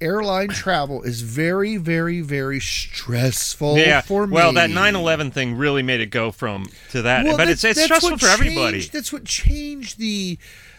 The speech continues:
Speaker 1: I don't
Speaker 2: Just
Speaker 1: know, the,
Speaker 2: the
Speaker 1: the
Speaker 2: boarding.
Speaker 1: ambiance, the, the, the,
Speaker 2: Yeah.
Speaker 1: the, the nuance, whatever. But now when I get to the airport, I'm like, "Did you just, oh, ugh."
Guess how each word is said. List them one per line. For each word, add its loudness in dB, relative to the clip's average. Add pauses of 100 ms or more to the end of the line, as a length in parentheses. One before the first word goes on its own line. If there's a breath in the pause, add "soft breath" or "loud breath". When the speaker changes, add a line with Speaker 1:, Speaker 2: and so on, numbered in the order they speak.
(140 loud breath)
Speaker 1:
I -4
don't 0
Speaker 2:
Just 0
Speaker 1:
know, 0
the, -6
Speaker 2:
the -4
Speaker 1:
the 2
Speaker 2:
boarding. 4
Speaker 1:
ambiance, 2
the, 0
the, -4
the, -2
Speaker 2:
Yeah. 4
Speaker 1:
the, 0
the -4
nuance, 2
whatever. 0 (340 loud breath)
But 2
now 2
when -2
I 0
get -6
to -16
the -10
airport, -6
I'm -4
like, -8 (280 soft breath)
"Did 2
you 6
just, -2 (180)
oh, 4 (140)
ugh." 6